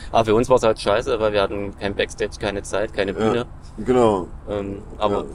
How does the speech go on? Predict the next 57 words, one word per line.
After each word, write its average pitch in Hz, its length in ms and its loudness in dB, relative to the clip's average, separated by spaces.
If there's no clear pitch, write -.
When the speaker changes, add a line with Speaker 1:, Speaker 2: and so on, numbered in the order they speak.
Speaker 2:
Ja. 92 80 -6
Speaker 1:
ja, 87 100 -4
hat 120 140 2
dann 147 80 2
irgendwie 143 320 4
geklappt. 135 360 0
Wir 123 60 -4
mussten 123 220 -6
dann 117 120 0
tatsächlich 120 420 -2
unseren 110 180 2
ersten 117 240 -2
Soundcheck 120 360 2
vor 123 140 4
Publikum 151 460 -2
machen, 151 300 0
also 147 220 6
Speaker 2:
Mhm. 175 140 4
Speaker 1:
weil 107 180 4
wir 104 40 0
es 107 100 -6
nicht 117 200 -6
geschafft 113 360 -8
haben. 117 140 -8
Speaker 2:
Ja. 110 160 4
Speaker 1:
Bis 110 160 -2
halb 104 180 2
elf 113 240 4
war's 104 180 2
dann 95 160 0
übrigens 95 300 -6
schon, 113 200 0
also 98 180 -2
Speaker 2:
Mhm. 127 220 2
Speaker 1:
von 143 120 2
dem 131 140 -2
Zeitablauf 101 560 2
Speaker 2:
Genau. 110 460 4
Speaker 1:
bisschen, 104 400 -4
äh, 101 120 -6
Speaker 2:
Unser 127 200 4
Speaker 1:
einen 127 60 6
Eindruck - 0 -
Speaker 2:
Stage-Time 127 520 6
war 120 120 8
allerdings 117 340 2
auch 113 120 -2
erst 98 220 2
um 117 120 0
<laughs> - 0 -
ein 117 220 4
Uhr 175 100 10
dreißig 120 680 0
oder 127 180 2
so. 127 140 -2
Speaker 1:
Von 104 160 2
daher, 110 540 4